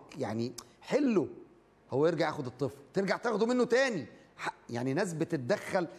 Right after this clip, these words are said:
لحل وإزالة الشر وإزالة المشاكل، وهو مصر، وفي الآخر راح شايله في إيد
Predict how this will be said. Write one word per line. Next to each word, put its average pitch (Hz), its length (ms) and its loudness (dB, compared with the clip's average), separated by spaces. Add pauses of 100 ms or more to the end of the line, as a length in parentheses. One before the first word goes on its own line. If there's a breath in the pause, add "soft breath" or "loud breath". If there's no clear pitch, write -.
(140 loud breath)
لحل 151 560 -2 (120)
وإزالة 156 600 0
الشر 151 460 -4 (200 loud breath)
وإزالة 147 360 0
المشاكل، 160 440 0
وهو 254 340 4 (140)
مصر، 175 340 2 (180)
وفي 156 140 -2
الآخر 220 260 2
راح 151 140 -4
شايله 220 320 2
في - 100 -8
إيد 247 320 0